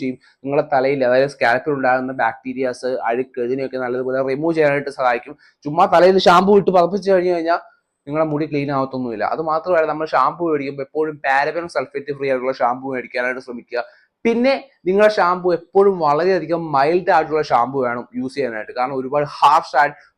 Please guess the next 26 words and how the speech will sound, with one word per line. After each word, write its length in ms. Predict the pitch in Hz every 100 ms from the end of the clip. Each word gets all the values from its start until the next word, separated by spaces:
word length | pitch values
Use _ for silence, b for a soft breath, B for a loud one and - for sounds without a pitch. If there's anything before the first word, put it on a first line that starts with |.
| 156
ഒരുപാട് 240 | 165 165 -
സ്ട്രോങ് 240 | 147 151
ആയിട്ടുള്ള 200 | 151 143 139
ഷാമ്പു 240 | 135 135
യൂസ് 180 | 131 131 131
ചെയ്താൽ 200 | 123 123 131
മുടി 140 | 131 -
പെട്ടെന്ന് 260 | 131 139 143
ഡ്രൈ 140 | 123 131 127
ആവും. 120 | 113 - 233
ഒഴിവാക്കാനായിട്ടാണ് 840 | 247 262 233 214 196 180 160 143 151 147
മൈൽഡ് 300 | 147 165 180
ആയിട്ടുള്ള 240 | 170 156 156
ഷാമ്പു 280 | 135 127 131
യൂസ് 160 | 123 131
ചെയ്യാൻ 160 | 117 104
പറയുന്നത്. 320 | 101 95 85 _ b b
അപ്പൊ 160 | 120 110
മൈൽഡ് 220 | 107 107
ആയിട്ടുള്ള 220 | 131 147 147
ഷാമ്പു 260 | 131 151 156
യൂസ് 120 | 160
ചെയ്യാൻ 180 | 175 170
പറയുമ്പോൾ 320 | 156 160 165 147
നിങ്ങൾക്ക് 280 | 151 160 170 139
ബേബി 260 | 143 156